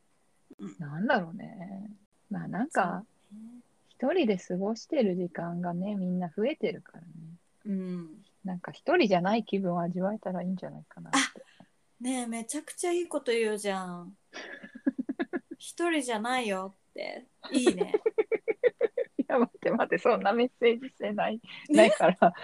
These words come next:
Speaker 2: やめて。
Speaker 1: そう、あの、じ-、
Speaker 2: うん。
Speaker 1: あれだからね、私たち、なんて言ったってコミュ障だからね。
Speaker 2: そう。
Speaker 1: あの、人を助けられるほどのさ、
Speaker 2: うん。
Speaker 1: なんていうの、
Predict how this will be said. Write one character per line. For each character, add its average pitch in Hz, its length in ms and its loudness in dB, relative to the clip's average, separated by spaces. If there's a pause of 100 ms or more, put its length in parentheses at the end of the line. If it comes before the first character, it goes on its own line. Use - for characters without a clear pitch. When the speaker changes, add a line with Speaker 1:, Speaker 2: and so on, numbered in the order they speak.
(160)
Speaker 2:
や 220 120 6
め 226 120 8
て。 247 240 4 (540)
Speaker 1:
そ 262 100 8
う、 - 120 0
あ 233 100 6
の、 233 180 -6
じ-、 240 220 0 (400)
Speaker 2:
う 226 60 8
ん。 208 60 12
Speaker 1:
あ 202 60 4
れ - 80 -2
だ 330 140 -2
か - 80 -6
ら 190 60 -6
ね、 165 160 -14
私 294 340 -4
た 208 140 -8
ち、 - 360 -16 (600)
な 269 140 0
ん 294 60 -4
て 240 100 2
言 - 80 -4
っ - 20 -20
た 185 80 -8
っ 180 100 -10
て 185 100 -8
コ 196 160 -6
ミ 214 120 -4
ュ - 20 -10
障 185 180 -6
だ 170 120 -10
か - 100 -12
ら 170 120 -8
ね。 170 240 -12
Speaker 2:
そ - 520 -8
う。 - 340 -6
Speaker 1:
あ 180 60 -6
の、 170 320 -6 (220)
人 339 260 6
を 339 100 4
助 320 140 -2 (100)
け 339 140 -2
ら 330 140 4
れ 339 100 0
る 277 100 0
ほ 196 140 -10
ど 185 140 -10
の 175 100 -12
さ、 175 340 -8 (260)
Speaker 2:
う 214 60 -4
ん。 180 480 -4
Speaker 1:
な 185 100 -6
ん 220 100 -6
て 180 80 -12
い - 20 -12
う 160 60 -18
の、 165 40 -20